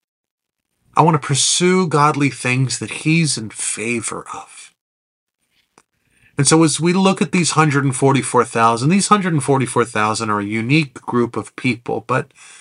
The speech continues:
I believe there's a part here that's set up as, as a, a model for us.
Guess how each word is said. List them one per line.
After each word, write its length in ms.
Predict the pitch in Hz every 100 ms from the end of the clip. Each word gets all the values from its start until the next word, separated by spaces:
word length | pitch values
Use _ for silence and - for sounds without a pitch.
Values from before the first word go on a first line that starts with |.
| _ _ -
I 100 | 139
believe 440 | 143 156 185 185
there's 220 | 160 165 151
a 80 |
part 540 | 135 - - 196 202 -
here 300 | - 123 113
that's 220 | 120 120
set 300 | - 175 165
up 180 | 160 - -
as, 500 | 135 131 123 - - _ _ _ _ _ _ _ _ _ _ -
as 580 | 127 127 120 - - - _
a, 140 | 139 - -
a 80 |
model 640 | 147 135 139 151 151 131 101
for 360 | - 107 92
us. 520 | 87 - - - -